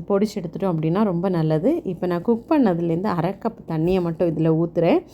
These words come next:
ஊத்திட்டு அப்படியே நல்லா ஒரு அஞ்சு நிமிஷத்துக்கு மேல பச்சை வாசனை போற வரைக்கும் குக் பண்ணி எடுக்கணும்.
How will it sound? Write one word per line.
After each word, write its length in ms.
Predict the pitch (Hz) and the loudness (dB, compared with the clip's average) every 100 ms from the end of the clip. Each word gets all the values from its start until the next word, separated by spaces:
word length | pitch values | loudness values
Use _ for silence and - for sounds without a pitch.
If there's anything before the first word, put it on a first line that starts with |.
| - - - | -20 -20 -10
ஊத்திட்டு 480 | 190 196 190 160 240 | -4 -2 -4 0 2
அப்படியே 420 | 233 - 165 190 | 2 -2 -2 0
நல்லா 420 | 202 160 160 240 392 - - - - | 0 0 2 0 -2 -6 -20 -20 -2
ஒரு 180 | 180 | 2
அஞ்சு 260 | 175 180 202 | 2 2 2
நிமிஷத்துக்கு 480 | 185 208 269 208 175 | 0 2 2 2 0
மேல 300 | 170 165 214 | 0 0 0
பச்சை 280 | 202 156 - | -2 -4 -6
வாசனை 360 | 170 160 160 160 | -8 -6 -4 -2
போற 220 | 165 180 | -2 0
வரைக்கும் 400 | 160 160 247 269 | 0 0 0 0
குக் 260 | 165 160 | 0 -6
பண்ணி 260 | - 185 180 | -6 -2 0
எடுக்கணும். 460 | 151 160 165 202 | 0 0 2 2